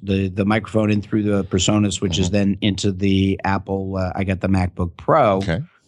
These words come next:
Speaker 1: And, uh, so we're running all that right through there.
Speaker 2: Mm-hmm.
Speaker 1: And then, uh, like I said, we're doing through Skype and, um, the call recorder through Skype.
Speaker 2: So not a tremendous investment in e-, equipment and stuff?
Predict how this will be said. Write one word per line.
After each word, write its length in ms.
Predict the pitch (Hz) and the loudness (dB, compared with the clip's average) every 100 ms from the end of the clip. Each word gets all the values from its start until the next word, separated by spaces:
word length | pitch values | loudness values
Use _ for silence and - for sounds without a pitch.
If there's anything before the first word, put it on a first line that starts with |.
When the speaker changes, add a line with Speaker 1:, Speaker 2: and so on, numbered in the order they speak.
| _ _ - | _ _ -2
Speaker 1:
And, 580 | 98 95 95 95 87 101 | 2 4 2 0 -2 -2
uh, 380 | 95 95 92 | 0 0 -2
so 180 | 85 - | -2 -2
we're 120 | 98 | -2
running 360 | 95 104 101 98 | -2 0 0 0
all 140 | 101 | 0
that 200 | 101 95 - | -2 -2 -4
right 180 | 90 87 | -8 -8
through 220 | - 92 | -10 -8
there. 340 | 87 87 104 117 | -6 -8 -8 -10
Speaker 2:
Mm-hmm. 160 | 85 98 - | -8 -8 -6
Speaker 1:
And 200 | 87 87 | -6 -4
then, 240 | 98 98 | -4 -2
uh, 180 | 101 101 | -2 -2
like 100 | 98 | -4
I 40 | 98 | 0
said, 200 | 92 107 | 0 0
we're 80 | 92 | 0
doing 320 | 95 92 92 | 2 2 0
through 180 | - 92 | -2 -2
Skype 400 | - 98 117 - | 0 2 0 0
and, 240 | 107 104 107 | -2 0 0
um, 280 | 107 110 107 | -2 -4 -6
the 220 | - 104 101 | 0 2 2
call 220 | - 107 | 2 2
recorder 400 | 107 - 110 110 | 2 0 -2 -2
through 160 | 113 120 | -2 -4
Skype. 400 | - - - - | -2 -2 -4 0
Speaker 2:
So 100 | 139 | 2
not 200 | 147 160 | 2 2
a 40 | |
tremendous 460 | 143 104 87 80 - | 2 2 4 2 0
investment 520 | 78 73 - 85 76 | 0 0 0 -2 -2
in 360 | 87 80 78 76 - | -4 -6 -8 -12 -12
e-, 220 | 92 98 | -6 -6
equipment 520 | 90 95 82 87 82 | -2 -2 -2 -4 -4
and 320 | 78 76 76 - _ | -4 -4 -8 -12 _
stuff? 420 | - - 123 - | -4 -2 -2 -6